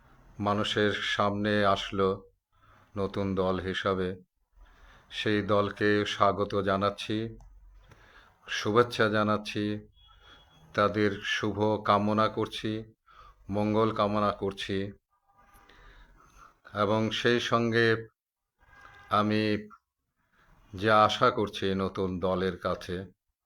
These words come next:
যে এই নতুন দল শুধু দলের মতোই নয়,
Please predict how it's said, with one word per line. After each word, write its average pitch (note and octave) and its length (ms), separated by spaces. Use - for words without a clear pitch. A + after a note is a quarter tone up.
যে G#2+ 340
এই G#2+ 120
নতুন A2 480
দল G#2 380
শুধু C#3 800
দলের A#2+ 440
মতোই A2 420
নয়, F#2+ 260